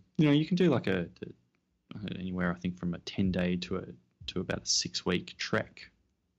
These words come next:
uh, or pilgrimage. Um, and I always just wanted to do that. Like, I wanna, I wanna go and I wanna just, you know, have that experience of walking across Europe.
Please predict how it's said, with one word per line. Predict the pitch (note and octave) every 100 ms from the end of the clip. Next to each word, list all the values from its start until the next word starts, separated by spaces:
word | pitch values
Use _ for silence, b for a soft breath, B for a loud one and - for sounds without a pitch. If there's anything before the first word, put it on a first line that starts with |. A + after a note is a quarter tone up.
| -
uh, | - -
or | - -
pilgrimage. | - C3+ - - - - - - - b b b _ -
Um, | F#2+ F#2+ - -
and | G3
I | F4
always | F#4+ F#4
just | - -
wanted | F#3 F3
to | E3+
do | F#3+ E3
that. | - G#2
Like, | A#2+
I | D3
wanna, | D#3 C#3+
I |
wanna | C3+ C#3+
go | B2+ A2+ A2+
and | G#2+
I |
wanna | G#2 G#2+ G2
just, | G2 - b b b b
you | -
know, | F#2+
have | F2+ G2+
that | G2+
experience | G2 - G2+ F#2 F2
of | F2+ F2
walking | F#2 F2+ G2
across | F2+ - F#2 - - - - - - _ _ _ _ _ -
Europe. | G#2+ - -